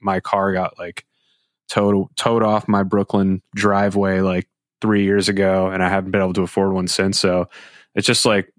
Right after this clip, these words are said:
really nice to be able to kinda have those things. And,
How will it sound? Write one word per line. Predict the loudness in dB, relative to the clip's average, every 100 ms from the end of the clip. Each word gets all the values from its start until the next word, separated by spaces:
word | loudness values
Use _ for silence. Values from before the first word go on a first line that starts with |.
| -2
really | 2 2
nice | 2 2 0 -2
to | -2
be | 0
able | 0 0
to | -2
kinda | -2 -2 -2
have | -2 -2
those | -2 -2 -2
things. | -2 -2 -4 -6
And, | -8 -10